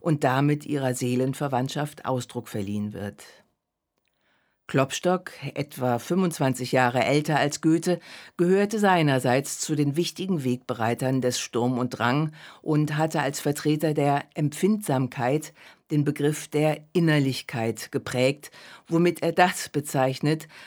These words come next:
was sich im Innern einer Person an Gefühlen und Gedanken abspielt, also das,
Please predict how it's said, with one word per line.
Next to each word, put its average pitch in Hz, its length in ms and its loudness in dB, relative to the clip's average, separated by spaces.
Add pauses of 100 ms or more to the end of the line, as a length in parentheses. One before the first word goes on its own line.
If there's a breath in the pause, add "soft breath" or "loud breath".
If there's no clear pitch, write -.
was 165 200 0
sich 180 200 -4
im 156 140 0
Innern 185 500 2
einer 151 440 2
Person 135 580 0
an 131 220 -4
Gefühlen 151 760 -2
und - 360 -6
Gedanken 127 500 0
abspielt, 156 640 0 (560 loud breath)
also 165 160 4
das, 170 460 0